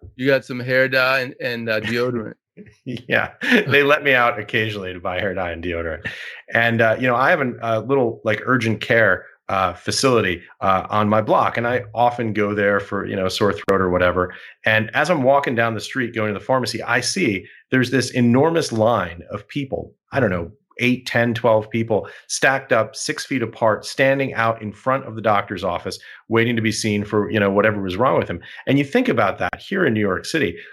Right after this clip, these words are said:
Speaker 2: you know, if we get a second wave and the predictions, uh, and analysis that you've put forth comes true, you can imagine this when it's, you know, when it's twenty-two degrees out and, you know, snowing and you have people who are sick and you've got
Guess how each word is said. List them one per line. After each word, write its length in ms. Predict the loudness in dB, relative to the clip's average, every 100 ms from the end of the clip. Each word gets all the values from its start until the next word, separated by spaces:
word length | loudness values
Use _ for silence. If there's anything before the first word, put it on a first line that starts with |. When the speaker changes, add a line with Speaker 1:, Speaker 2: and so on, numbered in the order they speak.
| -2
Speaker 2:
you 80 | 0
know, 160 | 0 -4 -4
if 180 | 0
we 100 | 2
get 120 | 4 2
a 60 |
second 460 | 2 0 0 -4 0
wave 460 | 2 4 2 -4 -10 -8
and 300 | 0 0 0
the 80 | -6
predictions, 680 | -2 2 2 2 0 -2 -4 -14 -2
uh, 160 | 0 2
and 100 | 2
analysis 480 | 2 2 2 -2
that 140 | -4 -2
you've 300 | -2 -2 -2
put 200 | -4 -2
forth 300 | 0 0 0
comes 300 | 0 -2 -2
true, 380 | 0 2 2 0 -6 -4
you 100 | 2
can 80 | 2
imagine 440 | 4 2 2 0
this 220 | -2 -4
when 120 | -4 -2
it's, 360 | -2 -4 -8
you 120 | -6
know, 120 | -2 0
when 120 | 0
it's 180 | -2 -4
twenty-two 480 | -2 0 0 -2 -2
degrees 460 | -4 2 2 4
out 320 | 4 4 0 -6 _
and, 320 | -2 0 -2 -2
you 100 | 0
know, 200 | 0 0
snowing 680 | -4 -2 2 4 4 2 2
and 120 | 0
you 60 | 0
have 180 | 0
people 280 | -2 -2 -2
who 100 | 0
are 100 | 0
sick 340 | 0 2 2 2
and 120 | -2
you've 160 | 0
got 260 | 0 0 -2